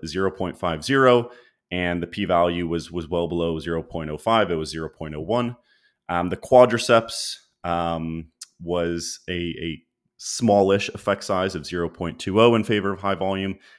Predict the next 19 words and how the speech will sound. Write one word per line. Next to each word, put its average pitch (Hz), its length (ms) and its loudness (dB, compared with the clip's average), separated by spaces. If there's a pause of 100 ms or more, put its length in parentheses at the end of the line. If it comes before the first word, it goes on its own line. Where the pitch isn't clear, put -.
(120)
but 95 100 -8
that 90 160 2
did 90 100 -6
not 87 160 -4
reach 85 380 -6
statistical - 580 -10
significance. 117 600 -4 (320)
And 107 100 0
the 104 40 0
biceps 101 580 4
was, 85 400 -8
was 85 80 -8
essentially 78 460 -8
a 64 80 -10
wash 65 560 -10
between 78 300 -12
the 67 80 -14
two 71 180 -16
groups. - 340 -20